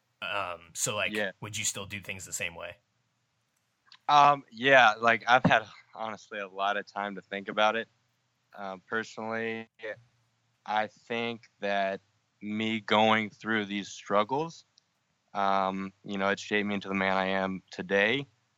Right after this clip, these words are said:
Speaker 1: Mm.
Speaker 2: uh, on and off the field. So I honestly wouldn't trade the experience and growth, you know, for, for signing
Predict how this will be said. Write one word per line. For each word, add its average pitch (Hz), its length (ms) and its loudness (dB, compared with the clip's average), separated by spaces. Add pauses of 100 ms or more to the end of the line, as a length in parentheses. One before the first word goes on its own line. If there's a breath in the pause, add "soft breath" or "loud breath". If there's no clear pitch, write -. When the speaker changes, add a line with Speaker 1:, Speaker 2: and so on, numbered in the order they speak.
(180)
Speaker 1:
Mm. 98 160 -12
Speaker 2:
uh, 101 200 2
on 113 320 4
and 113 280 -6
off 120 280 2
the 139 80 -12
field. 151 360 -6 (600)
So 107 720 -4 (500)
I 113 640 -2 (300)
honestly 120 400 -2
wouldn't 113 280 -2
trade 110 560 -2 (600)
the 101 420 -4
experience 104 720 2
and 98 140 0
growth, 101 500 4 (480)
you 90 120 -10
know, 90 320 -2
for, 92 500 -4
for 101 160 -10
signing 92 400 0